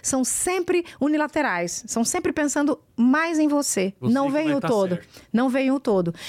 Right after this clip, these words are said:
Speaker 1: Então, oração, jejum, ah, busque ajuda, leitura.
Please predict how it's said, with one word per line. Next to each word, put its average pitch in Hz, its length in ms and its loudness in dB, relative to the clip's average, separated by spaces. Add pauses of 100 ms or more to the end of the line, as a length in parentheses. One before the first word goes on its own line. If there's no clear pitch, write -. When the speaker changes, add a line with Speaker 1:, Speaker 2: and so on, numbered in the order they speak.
(100)
Speaker 1:
Então, 233 320 -2
oração, 233 600 0
jejum, 208 640 2 (840)
ah, 214 460 0
busque 285 720 0 (120)
ajuda, 214 640 2 (160)
leitura. 240 840 2